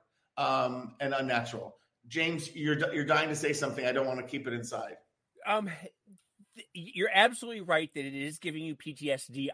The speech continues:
Speaker 2: on so many levels, because not only did you hear in the beginning of aids that it's just gay men, it's just gay men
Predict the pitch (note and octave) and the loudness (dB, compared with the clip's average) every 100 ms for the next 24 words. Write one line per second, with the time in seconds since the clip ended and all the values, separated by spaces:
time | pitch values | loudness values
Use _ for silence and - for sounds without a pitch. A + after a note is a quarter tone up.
0 | - A#2+ A#2 - E3 D3+ D3+ D3 C3 A#2 | -6 -8 -8 -6 -2 0 0 0 2 2
1 | A2+ A#2 - - - C3+ - D3 C3 D3+ | 0 -8 -12 -14 -6 -6 2 2 2 0
2 | D3 C#3+ A#3 G3 A#3+ A#3 G#3+ - _ A#2+ | 0 0 2 2 2 -2 -4 -14 _ -4
3 | D3+ D3 C3+ C#3+ D3+ C#3+ - - A3+ A#3 | -2 -2 -6 -6 -2 -2 -4 -4 -2 2
4 | G3+ G3+ - E3 D#3 D#3+ C3+ E3 E3 E3 | 2 2 -2 -4 -4 -4 0 0 0 -2
5 | C#3 C3 C#3+ C#3 C#3 C3+ - - - C3+ | -4 -2 0 2 0 -4 -18 -12 -4 -2
6 | C3 - F#3 G3+ C3 D#3+ D#3 A2 F2+ C3 | -2 -2 -2 -2 -2 -2 0 -2 -6 -8
7 | - F3 G3+ C#3+ E3+ F3 D#3+ D3 E3 | -4 0 0 0 0 0 0 0 -2